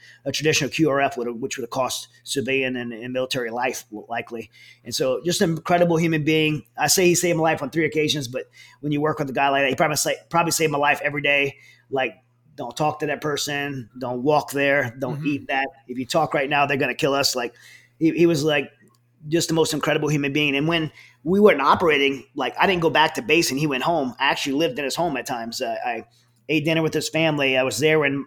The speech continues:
Speaker 1: his oldest son, Mashoud, was born, and Mashoud, I was born. And we just, I mean, love this guy, and, uh, he's family to me.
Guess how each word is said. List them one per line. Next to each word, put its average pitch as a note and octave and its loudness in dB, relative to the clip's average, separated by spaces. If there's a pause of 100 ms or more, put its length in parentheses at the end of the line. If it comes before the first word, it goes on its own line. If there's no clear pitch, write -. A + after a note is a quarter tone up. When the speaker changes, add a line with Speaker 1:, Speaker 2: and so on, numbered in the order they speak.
(140)
Speaker 1:
his C#3 -2
oldest D3+ 2
son, D3+ 2
Mashoud, C#3+ 2
was G3+ -2
born, C3+ -2
and C3+ -2
Mashoud, C3+ 0
I C3+ 2
was C#3 2
born. C3+ -2 (460)
And B2+ -6
we D3+ 2
just, D#3 0
I - -14
mean, C3 -4 (180)
love F3 6
this A#2+ -8
guy, G2 -6
and, A#2 -8
uh, A#2+ -4
he's B2+ -4
family D3 -4
to A2 -8
me. A2 -12